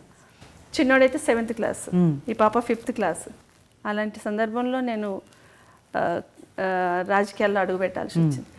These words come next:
Speaker 1: పోతే ఆ టైంలో నాకు మా పిల్లలు ఇచ్చిన సపోర్ట్ చాలా పెద్దది, చాలా గొప్పదమ్మా. అసలు, ఆ, జనరల్గా వాళ్ళ గురించి నేను చూసుకోవాలి, కానీ వాళ్ళు నన్ను చూసుకునేవాళ్ళు. ఇంటికి రాగానే నేను అసలు ఒక వన్ ఇయర్ బాగా,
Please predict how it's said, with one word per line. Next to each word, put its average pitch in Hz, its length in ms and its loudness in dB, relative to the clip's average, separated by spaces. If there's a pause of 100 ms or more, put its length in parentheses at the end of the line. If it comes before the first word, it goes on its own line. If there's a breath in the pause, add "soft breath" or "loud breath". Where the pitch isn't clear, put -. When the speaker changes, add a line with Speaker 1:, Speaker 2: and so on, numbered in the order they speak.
(360 loud breath)
Speaker 1:
పోతే 254 140 4
ఆ 240 120 8
టైంలో 262 380 2
నాకు 254 260 0
మా 226 60 0
పిల్లలు 233 300 -4
ఇచ్చిన 233 200 -8
సపోర్ట్ 226 460 -8
చాలా 208 420 -4
పెద్దది, 214 380 -4 (100)
చాలా 214 120 -4
గొప్పదమ్మా. 202 520 -6 (1200 soft breath)
అసలు, 196 760 0
ఆ, 185 420 -2 (140)
జనరల్గా 233 360 4
వాళ్ళ 220 320 6
గురించి 247 260 2
నేను 226 160 -2 (100)
చూసుకోవాలి, 185 460 -4 (100)
కానీ 233 120 -4
వాళ్ళు 226 220 4
నన్ను 226 340 0
చూసుకునేవాళ్ళు. - 580 -10 (1120 soft breath)
ఇంటికి 226 220 4
రాగానే 220 500 4
నేను 208 280 -2
అసలు 190 560 -2 (120)
ఒక 196 120 -4
వన్ 202 240 0
ఇయర్ 233 140 4
బాగా, 202 540 2